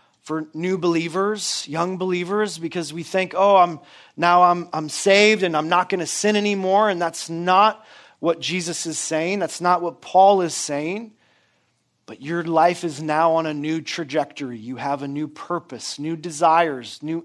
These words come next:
interests. It's a new life, a new master. This,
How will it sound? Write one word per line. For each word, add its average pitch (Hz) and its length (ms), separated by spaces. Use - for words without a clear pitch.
interests. - 680
It's - 160
a 160 60
new 160 500
life, 160 500
a 131 40
new 151 200
master. 160 720
This, 170 380